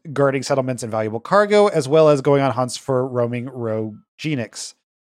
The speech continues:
Low D citizens can be Rangers, but will often be stationed, uh, lower in the complex, and high D Rangers are often promoted to high government positions. This leads to a lot of, uh, condescension and bullying within the Rangers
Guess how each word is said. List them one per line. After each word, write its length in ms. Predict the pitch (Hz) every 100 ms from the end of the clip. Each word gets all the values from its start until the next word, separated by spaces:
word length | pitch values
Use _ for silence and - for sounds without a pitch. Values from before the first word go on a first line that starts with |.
| _ _ _ _ _ _
Low 180 | 165 208
D 120 | 202
citizens 500 | 190 175 165 160 147
can 160 | 147
be 80 | 113
Rangers, 480 | 113 147 143 147 135
but 320 | 120 135 -
will 140 | 127 131
often 300 | 175 185 185
be 60 | 156
stationed, 580 | - 156 151 147 139 151 _
uh, 200 | 123 117
lower 260 | 131 220 196
in 80 | 147
the 80 |
complex, 580 | 131 117 113 123 117 - -
and 200 | 110 110
high 260 | - 180
D 180 | 202 185
Rangers 340 | 170 165 151 139
are 120 | 131
often 180 | 127 127
promoted 400 | 127 127 131 123
to 100 | 123
high 440 | - 120 120 120
government 420 | 110 117 107 107
positions. 520 | - 92 107 92 87 - _ - _
This 140 | 151 156
leads 200 | 156 -
to 100 | 143
a 20 |
lot 240 | 135 131
of, 240 | 131 123 127
uh, 320 | 131 113 117 143
condescension 560 | 214 214 190 170 165
and 120 | 151
bullying 320 | 135 131 131 123
within 420 | 117 120 120 131
the 280 | - 120 117
Rangers 440 | 107 104 101 98